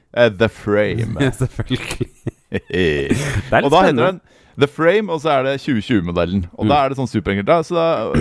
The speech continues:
Speaker 1: når du skal, fordi hvis du skal google anmeldelser av T V på YouTube, for eksempel, det kan du bare glemme, fordi de, du finner jo ikke det spesifikke modellnummeret.
Speaker 2: Mm.
Speaker 1: Men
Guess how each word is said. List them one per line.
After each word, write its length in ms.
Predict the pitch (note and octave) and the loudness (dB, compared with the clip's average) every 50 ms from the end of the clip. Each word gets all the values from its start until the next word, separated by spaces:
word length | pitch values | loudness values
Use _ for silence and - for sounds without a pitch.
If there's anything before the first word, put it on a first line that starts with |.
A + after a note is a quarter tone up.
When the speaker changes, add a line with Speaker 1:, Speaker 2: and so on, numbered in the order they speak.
| - | 0
Speaker 1:
når 160 | C#3+ D3 D3+ D3+ | 2 4 4 2
du 60 | D#3+ | 2
skal, 180 | - - D#3 D3 | 2 0 -2 -2
fordi 300 | - _ _ D3+ D3 D3+ | -2 _ _ -2 0 0
hvis 140 | C#3+ C#3+ C#3 | 0 0 -2
du 60 | C3+ C#3 | -2 -4
skal 100 | D#3+ C#3+ C3 | -4 -2 -2
google 480 | D3 C#3+ B2 G2 F2+ F2 F2 E2+ F#2 G2 G2+ G2+ F#2 | 0 0 2 2 0 0 -2 -2 0 2 2 2 2
anmeldelser 500 | F#2+ F#2 F2 E2+ E2+ F2 F#2 - G#2 G2+ | 2 0 0 -2 -4 -4 -4 -2 -2 -2
av 60 | G2+ | 0
T 140 | - G#2+ F2 | 2 2 2
V 80 | E2 E2+ | 2 0
på 140 | - G2 F#2 | 0 0 0
YouTube, 260 | E2+ E2 - F2+ F2 | 0 -2 -4 -6 -8
for 80 | - F#2+ | -6 -6
eksempel, 240 | F#2 A#2 - - - B2+ | -4 -4 -2 -2 -4 -2
det 60 | G#2 | 0
kan 80 | B2+ B2 | 2 2
du 80 | G#2 | 2
bare 80 | F#2+ C#2+ | 2 0
glemme, 380 | - G2 F#2+ F#2+ F#2 E2 E2+ G#2 | 0 0 2 2 0 0 -4 -6
fordi 220 | - A2 G#2 G#2 G2+ F#2+ | -4 0 0 2 2 2
de, 100 | G2 G2 F#2+ F#2+ G2 F#2+ F2+ - _ _ _ _ _ _ - | 2 2 2 2 0 -2 -4 -8 _ _ _ _ _ _ -14
du 40 | - | -12
finner 320 | - - - E2+ F2 F#2 G2+ | -6 -4 -2 0 0 0 0
jo 20 | |
ikke 140 | G#2 - A#2 | 0 0 0
det 640 | G#2 F#2+ F#2+ F#2+ F#2 F#2+ F#2 F#2+ F#2+ F#2 F#2+ F#2+ F2+ | 0 2 2 2 2 2 0 0 -2 -2 -4 -4 -6
spesifikke 460 | - - F2+ E2 - - G2 - F#2+ | -4 -4 -4 -4 -4 -8 -6 -4 -2
modellnummeret. 1200 | F#2+ F2+ F2+ F2 E2+ E2 E2 F2+ F#2+ - _ _ _ _ _ _ _ _ - A2 A#2 C#3 F3 A3+ - _ _ _ - | -2 -2 -2 -4 -4 -6 -8 -12 -16 -18 _ _ _ _ _ _ _ _ -4 -2 0 0 -2 -2 -6 _ _ _ -4
Speaker 2:
Mm. 140 | B2+ A2 F#2+ - _ _ _ _ _ _ - | -4 -4 -4 -6 _ _ _ _ _ _ 0
Speaker 1:
Men 240 | D3+ G3 G#3+ C#3+ | 2 2 2 0